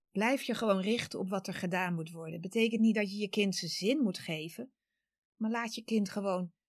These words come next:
verzet tonen zonder dat jij daar helemaal wanhopig of machteloos van wordt. Dus de tip was: maak ruimte voor weerstand. Tip vijf, ga alleen de strijd aan die je als ouder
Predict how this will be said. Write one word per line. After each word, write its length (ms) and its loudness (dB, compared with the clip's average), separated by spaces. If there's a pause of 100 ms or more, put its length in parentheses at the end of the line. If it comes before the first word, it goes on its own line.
(180)
verzet 580 -4
tonen 340 -2
zonder 280 -2
dat 180 -4
jij 240 -2
daar 340 -6 (300)
helemaal 520 -2
wanhopig 600 -4
of 120 -10
machteloos 680 -6
van 160 -10
wordt. 400 -16 (1200)
Dus 200 -8
de 100 -10
tip 220 -2
was: 260 -6
maak 300 -6
ruimte 520 -2
voor 200 -6
weerstand. 720 -8 (760)
Tip 200 -2
vijf, 680 -4 (1500)
ga 260 -4
alleen 460 2
de 80 0
strijd 480 2
aan 300 4
die 140 0
je 120 -2
als 240 -4
ouder 440 -2